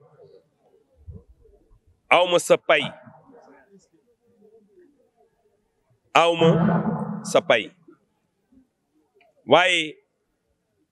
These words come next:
loolu bettu ma. Ñaari nit ñu bokk pas-pas,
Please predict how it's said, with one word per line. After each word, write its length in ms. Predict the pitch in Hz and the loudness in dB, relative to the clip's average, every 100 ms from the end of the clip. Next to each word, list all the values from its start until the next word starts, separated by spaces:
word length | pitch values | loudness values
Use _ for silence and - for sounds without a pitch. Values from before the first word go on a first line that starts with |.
| _ _ _ | _ _ _
loolu 320 | 135 196 202 | 0 2 2
bettu 300 | 156 190 - | 0 -2 -2
ma. 160 | 151 104 - _ _ _ _ _ _ _ _ _ _ _ _ _ _ _ | -4 -4 -6 _ _ _ _ _ _ _ _ _ _ _ _ _ _ _
Ñaari 380 | 123 170 208 202 | 0 2 2 -2
nit 180 | 185 147 _ _ _ _ _ _ - | -4 -6 _ _ _ _ _ _ -4
ñu 100 | 143 | 0
bokk 300 | 170 185 - | 2 2 2
pas-pas, 400 | 190 175 - 160 | 0 2 2 0